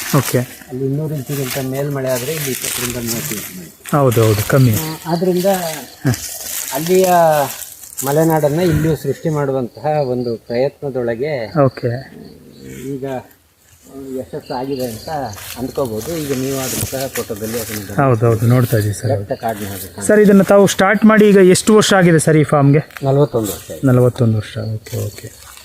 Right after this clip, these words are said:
Speaker 1: ಆ, ಸರ್, ಈಗ ಎಷ್ಟು variety of plant ನಿಮ್ಮ ತೋಟದಲ್ಲಿದೆ ಸರ್ ಇಲ್ಲಿ?
Speaker 2: ನಾಲ್ಕು ಸಾವಿರಕ್ಕಿಂತ ಮೇಲೆ ಬರುತ್ತೆ.
Speaker 1: ನಾಲ್ಕು ಸಾವಿರಕ್ಕಿಂತ ಮೇಲೆ.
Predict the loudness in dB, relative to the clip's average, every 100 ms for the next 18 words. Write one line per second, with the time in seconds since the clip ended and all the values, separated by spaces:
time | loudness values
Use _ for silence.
0 | -20 -2 0 4 4 6 6 4 2 2
1 | 6 8 8 8 8 8 8 4 -6 0
2 | 4 4 4 4 2 2 2 4 4 4
3 | 6 4 4 2 4 4 4 2 4 2
4 | 0 -14 -20 -18 -14 -14 -8 -4 -4 -6
5 | -8 -6 -4 -2 -2 -2 -6 -10 -12 -6
6 | 0 0 0 -2 -2 -2 -2 0 -2